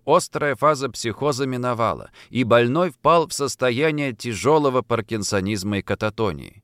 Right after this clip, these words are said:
Эти симптомы были выражены настолько сильно, что практически лишили больного дара речи и способности к произвольным движениям. Такое состояние оставалось неизменным до назначения леводопы.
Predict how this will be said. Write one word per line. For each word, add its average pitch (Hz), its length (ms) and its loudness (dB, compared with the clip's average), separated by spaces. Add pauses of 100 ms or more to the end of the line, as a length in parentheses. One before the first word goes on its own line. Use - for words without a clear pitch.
Эти 180 300 2
симптомы 160 600 -2
были 160 280 0
выражены 143 560 0
настолько 120 580 -2
сильно, 165 400 -2
что 151 220 -2
практически 156 800 -4
лишили 156 580 0
больного 117 640 2
дара 110 320 2
речи 147 500 -2 (140)
и 135 160 -4
способности 170 800 0
к - 100 -12
произвольным 120 720 0
движениям. 98 640 -6 (240)
Такое 208 380 2
состояние 180 720 -2
оставалось 143 640 2
неизменным 156 760 -2
до 123 320 2
назначения 117 800 -4
леводопы. 90 600 -6